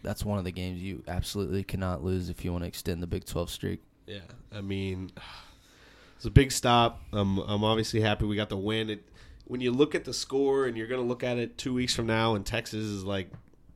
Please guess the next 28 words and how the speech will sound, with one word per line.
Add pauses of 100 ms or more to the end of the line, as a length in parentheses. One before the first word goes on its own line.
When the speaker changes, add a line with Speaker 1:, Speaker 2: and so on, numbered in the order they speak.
Speaker 2:
they
got,
like,
six
losses.
They're
not
a
huge,
they're
not
a
really
good
team. (340)
They
can
play
at
a
super
high
level.
They
beat
North
Carolina,
but